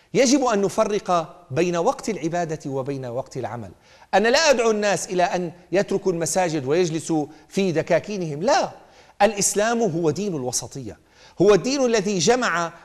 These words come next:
بين الحياة الدنيا وبين حياة الآخرة. الحياة الدنيا لنا نحن المسلمين، وليست لأولئك الذين لا يعرفون الله عز وجل. "ربنا آتنا في الآخرة حسنة"، أم قال ربنا: "ربنا آتنا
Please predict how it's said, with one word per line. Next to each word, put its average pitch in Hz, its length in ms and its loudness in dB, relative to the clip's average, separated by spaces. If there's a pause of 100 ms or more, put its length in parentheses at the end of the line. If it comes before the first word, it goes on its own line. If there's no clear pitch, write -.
بين 180 260 0
الحياة 175 540 -2
الدنيا 175 440 -4
وبين 135 380 -4
حياة 127 360 -8
الآخرة. 110 460 -12 (340)
الحياة 226 500 2
الدنيا 175 460 0
لنا 220 380 2
نحن 180 240 -8
المسلمين، 143 720 -10 (440)
وليست 247 500 4 (320)
لأولئك 226 540 2
الذين 202 420 2
لا 185 120 4
يعرفون 170 440 0
الله 160 280 2
عز 139 300 -4
وجل. 139 420 -2 (280)
"ربنا 202 720 2
آتنا 220 440 -2 (220)
في - 140 -2
الآخرة 214 600 0
حسنة"، 240 500 0 (760)
أم 190 120 6
قال 240 360 6
ربنا: 196 420 2
"ربنا 185 480 2
آتنا 175 360 -2